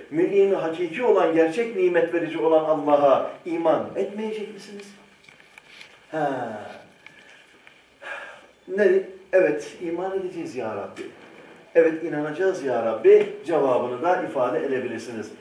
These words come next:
وَاتَّخَذُوا مِنْ دُونِ اللّٰهِ. Onlar ne yaptılar? Allah'ın dışında gayrehu, Allah'ın gayrında aliyeten, ilahlar edindiler.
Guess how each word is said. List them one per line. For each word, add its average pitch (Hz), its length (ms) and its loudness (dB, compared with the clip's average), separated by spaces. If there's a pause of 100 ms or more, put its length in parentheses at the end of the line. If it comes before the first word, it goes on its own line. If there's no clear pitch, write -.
(280)
وَاتَّخَذُوا 254 560 2
مِنْ 196 200 2
دُونِ 143 300 4
اللّٰهِ. 120 220 0 (100)
Onlar 170 380 -2
ne 170 80 -4
yaptılar? 170 540 -2 (460)
Allah'ın 143 540 -6
dışında 151 720 2 (180)
gayrehu, 117 640 0
Allah'ın 165 440 0
gayrında 147 720 4 (220)
aliyeten, 220 720 4 (300)
ilahlar 156 540 -4
edindiler. 214 640 2